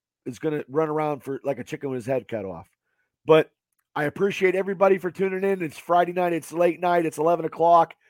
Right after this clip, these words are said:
And, uh, everybody's got stuff to do. And I wanted to get this out before Saturday. And I've been so busy because, like my sister said, I was screaming at, at the football game.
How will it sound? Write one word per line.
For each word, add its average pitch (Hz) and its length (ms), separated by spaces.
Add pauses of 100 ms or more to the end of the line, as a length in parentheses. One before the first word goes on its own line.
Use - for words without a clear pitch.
(420)
And, 143 260
uh, 143 320 (640)
everybody's 175 400
got 175 180
stuff 180 300
to 170 80
do. 175 340 (720)
And 110 100
I 151 40
wanted 180 240
to 170 60
get 170 200
this 160 200
out 170 280
before 151 400
Saturday. 151 720 (460)
And 147 100
I've 151 160
been 151 140
so 170 220
busy 147 380
because, 135 760 (380)
like 135 200
my 143 100
sister 135 300
said, 131 280
I 117 120
was 123 140
screaming 131 460
at, 113 200
at 117 200
the 110 80
football 98 440
game. 82 240